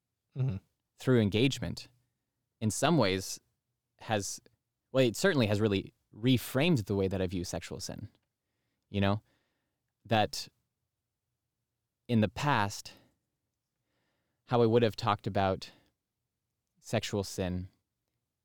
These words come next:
Speaker 2: is with the initial premise that sex is a holy and beautiful thing that God has created, and therefore we shouldn't misuse it. There's this idea of misusing.
Speaker 1: Mm-hmm.
Speaker 2: And the framework of my understanding of what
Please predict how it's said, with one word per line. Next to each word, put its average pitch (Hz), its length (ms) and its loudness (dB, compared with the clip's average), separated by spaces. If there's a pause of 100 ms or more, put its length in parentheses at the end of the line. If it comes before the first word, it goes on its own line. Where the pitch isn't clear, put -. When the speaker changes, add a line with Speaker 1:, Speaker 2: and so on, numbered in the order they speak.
(120)
Speaker 2:
is 92 500 -2 (1500)
with 107 100 2
the 104 80 4
initial 117 400 4
premise 95 600 -2
that 92 180 -2
sex - 500 -4
is 98 280 -2
a 92 180 -2
holy 127 440 2
and 107 100 2
beautiful 104 340 -2
thing 101 220 -4
that 90 100 -4
God 92 200 0
has 98 120 -6
created, 98 420 -2 (320)
and 98 180 -2
therefore 110 520 2
we 95 100 -2
shouldn't 98 640 -2
misuse 101 500 -2
it. - 140 -16 (380)
There's 101 140 0
this 95 140 -4
idea 101 240 2
of 87 60 -2
misusing. - 540 -4 (800)
Speaker 1:
Mm-hmm. 104 180 -6 (320)
Speaker 2:
And 98 580 0 (800)
the 107 80 -4
framework 131 480 2
of 95 160 -6
my 95 140 2
understanding 95 400 -2
of 87 100 -8
what 98 180 0